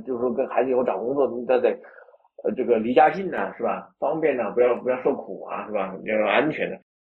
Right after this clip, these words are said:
但是很多职业其实没有我们想象的那么糟糕。现在中国的大西北还在处于，很多地方还处于开发阶段，还是还需要建设。在那里的一些建筑工人，包括挖掘机师傅，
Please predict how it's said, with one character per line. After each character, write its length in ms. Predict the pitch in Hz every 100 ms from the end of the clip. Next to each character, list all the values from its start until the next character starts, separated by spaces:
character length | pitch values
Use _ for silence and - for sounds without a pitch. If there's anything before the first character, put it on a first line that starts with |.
| _
但 140 | 254 269
是 60 |
很 260 | 254 - 117
多 140 | 370
职 160 | - 262
业 160 | 165
其 160 | - 147
实 80 | 165
没 100 | 139
有 140 | 165
我 180 | 165 98
们 140 | 107
想 180 | 120 -
象 100 | -
的 100 | 131 160
那 80 |
么 140 | 190 113
糟 180 | 101 92
糕。 320 | 92 90 - _ _ _ _ _ _
现 100 | 190
在 240 | 190 135 - - - - _ _ _
中 140 | 185 185
国 120 | 165
的 80 | 180
大 160 | -
西 120 | 180
北 160 | 156 92
还 220 | - 101
在 140 | - 165 -
处 120 | 101
于， 60 | 95
很 120 | 101
多 80 | 113
地 100 | 131
方 120 | 123
还 160 | - 113
处 140 | 117
于 40 |
开 220 | 107 123 113
发 80 |
阶 100 | 113
段， 140 | 110 92
还 180 | 101 147
是 200 | 160 -
还 280 | 117 120
需 120 | - 151
要 100 | 135
建 340 | - 214 113
设。 200 | - - - _ _ _ _
在 100 | -
那 140 | 185 175
里 100 | 120
的 60 | 127
一 20 |
些 100 | 143
建 160 | 165 135
筑 60 |
工 200 | 120 180
人， 220 | 147 95 -
包 140 | 160
括 100 | 156
挖 160 | 160 139
掘 100 | 135
机 120 | 143
师 300 | 143 - 170
傅， 260 | - -